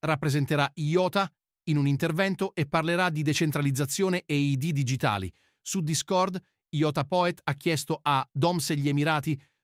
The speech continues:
sono interessati ad acquistare iota I O Shimmer. DEM ha risposto: "Sono interessati al nostro impegno verso il paese e a come possiamo aggiungere valore e contribuire al successo del paese. Stiamo arrivando negli Emirati con iota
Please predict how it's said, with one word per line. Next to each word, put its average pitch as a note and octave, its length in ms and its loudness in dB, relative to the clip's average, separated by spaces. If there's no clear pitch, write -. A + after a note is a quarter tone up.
sono E3+ 240 0
interessati D#3 760 0
ad D3 160 -2
acquistare D3 640 0
iota E3+ 600 0
I F3 280 -4
O D3+ 180 -2
Shimmer. G3 640 -4
DEM D#3 400 0
ha C3+ 140 -4
risposto: D#3 760 -4
"Sono F3 320 -2
interessati F3 640 -2
al D3 80 0
nostro D3 300 -2
impegno D3 400 -2
verso C3 260 -4
il B2 80 -4
paese F#3+ 440 -2
e C3+ 120 -4
a A2+ 100 -4
come C#3+ 220 -4
possiamo C3+ 380 -4
aggiungere B2+ 440 -2
valore F3+ 520 -2
e D3+ 100 -6
contribuire C#3+ 760 -2
al C#3+ 120 -2
successo - 540 -4
del B2+ 160 -4
paese. A2+ 420 -4
Stiamo F3 320 -2
arrivando D#3 580 -2
negli D3 280 0
Emirati E3 440 -2
con D3 160 -2
iota G3+ 400 -4